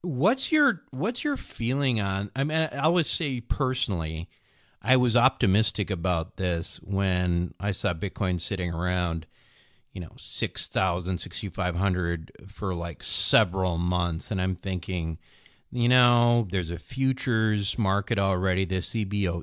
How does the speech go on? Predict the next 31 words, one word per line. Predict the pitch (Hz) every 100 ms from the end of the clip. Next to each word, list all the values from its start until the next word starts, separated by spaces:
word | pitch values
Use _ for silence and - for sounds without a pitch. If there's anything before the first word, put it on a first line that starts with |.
| -
Es | 139 135 120
involved, | 113 98 101 104 101 95
et | 87
cetera. | - 101 101 101 - _ - _ _ -
But |
with | 120 127 120
all | 143 175 160
of | 117 101 90
the | 110 101 98 95 - _ -
sort | 123 120
of, | 98 82 - -
um, | 110 98 90 85 82 _ _ _ _ _
characters | - 113 110 127 - 95 85 87 85 92
that | 98 -
sort | - 113 98
of | 90
came | - 113 98
out | 98 101 98
of, | 92 87 -
of | 101
nowhere | 95 101 107 104 95 95 92
and | 92 90 -
created | - 98 101 107 101 87
this, | 92 - - _ _ _ _ _
you | 110
know, | 92
weird | 85 95 113 113 98
war | 85 98 113 113 110 107
with | 92 95 85 92
Bitcoin, | 110 - - 110 107 104 101 95 - 101
um, | 98 95 92 90 92